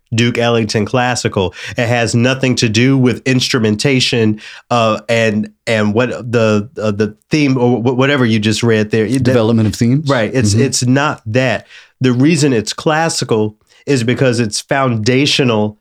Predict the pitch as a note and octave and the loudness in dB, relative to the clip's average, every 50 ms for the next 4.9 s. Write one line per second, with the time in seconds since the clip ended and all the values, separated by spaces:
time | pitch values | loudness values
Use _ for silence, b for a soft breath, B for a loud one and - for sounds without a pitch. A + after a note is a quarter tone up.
0 | _ _ _ _ - - C#3+ A#2+ A2+ A#2 B2+ B2+ B2 - - _ _ _ _ _ | _ _ _ _ -6 -4 -2 -2 0 0 0 0 0 -4 -8 _ _ _ _ _
1 | _ _ - B2 C3 B2 C3 C3+ C3+ C3 C3 A#2+ A2+ G#2+ - - D3+ C#3 C3+ C3+ | _ _ -2 -2 0 2 2 2 2 0 0 -2 -2 -4 -2 -2 -2 -2 0 0
2 | - C3 A#2+ - - C3+ A#2+ G#2+ A#2+ A#2+ B2 A#2+ A#2 G#2+ - - B2+ A2+ G#2 G2 | 0 -2 -2 -2 -2 -2 -2 0 0 -2 0 -2 -2 -4 -2 -2 0 0 0 0
3 | G2 A2+ B2 C#3+ C#3+ A2+ F2 F2+ G#2 G#2+ G2+ - - - B2+ A#2 A2 A2+ G#2 B2+ | 0 2 2 2 2 0 0 0 -2 -4 -4 -4 -6 -4 -2 0 0 0 0 -2
4 | B2 - - - B2 A2+ A#2 B2 C3+ C3 B2+ B2+ B2+ C3 B2 A2+ G#2+ | -4 -6 -4 -4 -2 0 0 0 0 2 0 -2 -2 0 -2 -2 -2